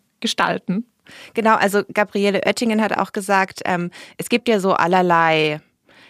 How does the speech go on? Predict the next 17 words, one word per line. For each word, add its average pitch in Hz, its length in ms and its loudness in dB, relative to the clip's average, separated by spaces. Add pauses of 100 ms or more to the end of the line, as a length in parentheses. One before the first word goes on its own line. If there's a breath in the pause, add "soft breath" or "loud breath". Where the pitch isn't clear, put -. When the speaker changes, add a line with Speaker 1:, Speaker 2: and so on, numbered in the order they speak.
(160)
Speaker 2:
Rituale 175 640 2
zum 170 240 -6
Beispiel, 151 720 -2
die 151 240 -8
man, 143 580 -6
die 147 80 -8
man 139 160 -8
machen 147 260 -8
kann, 151 360 -4
um 139 200 -8
was 135 220 -6
zu 135 140 -14
beenden. 185 880 -2
Speaker 1:
Hm, 190 460 -2
zum 202 140 2
Speaker 2:
Und 175 80 2
Speaker 1:
Beispiel? 214 420 -4